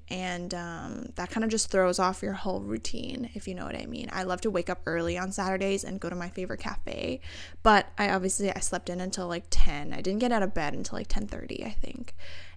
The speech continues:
and it just kinda throws off your day, but it is salvageable. It's not like the whole day is ruined. It's just that some days you just want your routine. Also, I forgot to mention, I got a new tattoo. It's not real.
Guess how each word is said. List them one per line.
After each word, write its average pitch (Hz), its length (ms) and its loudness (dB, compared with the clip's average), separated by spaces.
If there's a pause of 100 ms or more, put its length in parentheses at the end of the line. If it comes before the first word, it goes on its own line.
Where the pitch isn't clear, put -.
and - 540 -6 (200)
it 262 100 -6
just 349 180 0
kinda 370 140 4
throws 254 220 6
off 220 140 4
your 208 100 4
day, 147 200 2
but 254 160 2
it 349 100 6
is 359 140 6
salvageable. 214 580 4
It's 233 80 -2
not 202 140 -2
like 202 140 -2
the 190 80 -2
whole 202 200 -2
day 170 180 0
is 156 140 -6
ruined. 175 480 -2
It's 196 160 0
just - 220 -4
that - 240 -4 (1080)
some 285 240 4
days 311 260 2
you 302 60 0
just 311 160 -4
want 285 160 -2
your 285 100 2
routine. 285 320 2
Also, 240 260 4
I 311 60 4
forgot 320 280 2
to 294 60 -2
mention, 294 440 0
I 208 80 -4
got 233 160 -2
a - 20 0
new 254 160 4
tattoo. 240 640 -2 (180)
It's - 140 -6
not 196 160 -2
real. 180 380 -4